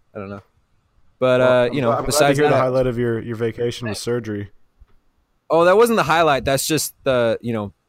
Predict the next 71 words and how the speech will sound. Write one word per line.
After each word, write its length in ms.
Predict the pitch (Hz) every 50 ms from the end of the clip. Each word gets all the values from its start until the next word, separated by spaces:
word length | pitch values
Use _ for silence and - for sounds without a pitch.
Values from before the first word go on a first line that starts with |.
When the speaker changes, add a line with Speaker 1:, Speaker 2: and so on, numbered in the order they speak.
| - 104 107 - - -
Speaker 1:
that 100 | 123 127
was, 160 | 131 135 127
like, 100 | 139 117
Speaker 2:
<laughs> 40 | 117
Speaker 1:
right 180 | 113 120 123
in 60 | 117 123
the 100 | 117 110
middle. 340 | - 104 113 117 131 139 - _ _ _ _ _ _ _ _ _
Like, 240 | - 135 135 127 - -
on, 240 | - 135 135 143 - -
like, 180 | 143 143 131 - -
on 300 | 135 135 139 147 147 143
Christmas 420 | - 160 151 147 - 151 139 -
Day, 320 | - 131 123 131 135 139 135
like, 200 | 123 120 113 -
I 120 | 117 120
was, 380 | 117 117 113 107 - - - -
you 60 | 127 120
know, 100 | 117 110
I 60 | 110
was 220 | 110 117 113 -
opening 300 | - 123 117 123 123 117
presents 320 | - 120 117 113 117 117 120
and 80 | 117
stuff, 300 | - - 127 123 117 -
and 100 | 120 117
then 220 | 113 113 107 101 - _ _ _ _ _ _ _ _ -
just, 240 | 120 - - _ -
like, 200 | 135 117 104 95
huge 460 | - - - 131 127 123 113 - _
pain, 340 | - 135 120 120 123 123 123
and 80 | 117
then 80 | 120 120
I 40 | 113
got, 100 | 117 117
like, 120 | 117 110
a 40 | 104
headache, 400 | - - 110 110 110 113 107 -
and 140 | 104 95 - _ _ _ _ _ _
so 140 | - - 139
it 40 | 147
was 120 | 160 160
just, 120 | 175 175 -
like, 120 | 196 170 -
it 60 | 165
was 240 | 165 165 147 - -
s-, 160 | - - -
planted 460 | - - - 165 143 143 135 - 160 131
right 160 | 131 131 135
in 60 | 127
the 80 | 127 113
middle, 440 | 113 117 120 127 135 139 143 143 - - _ _ _
so 120 | - - 127
there 100 | 123 107
was 180 | 117 123 113
no 140 | 117 120 117
way 120 | 117 117 113
of 80 | 110
avoiding 360 | 107 98 104 104 107 113 113 123
it. 160 | 127 127 - _ _ _ _ _ _ _ _ _ _ _ _ _ -
No, 120 | 170 190
I 100 | 202 190
watched, 360 | 175 170 165 180 185 - - -
you 60 | 156
know, 100 | 139 131
I 40 | 131
watched 300 | 127 127 135 135 - -
a 40 | 151
lot 140 | 147 139 135
of 80 | 131
football, 500 | - 139 120 - 139 139 135 139 135 -